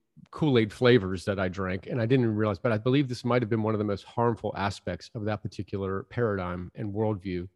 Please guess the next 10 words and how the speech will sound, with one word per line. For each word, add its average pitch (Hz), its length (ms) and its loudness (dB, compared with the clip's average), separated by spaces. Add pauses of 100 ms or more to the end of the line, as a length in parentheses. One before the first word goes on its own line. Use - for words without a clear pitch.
(600)
was 117 160 2
that 107 300 0 (360)
you 131 160 4
were 123 80 6
taught 151 400 2
to - 120 -4
not 117 320 2
trust - 600 -2
your 101 140 -6
heart - 380 -4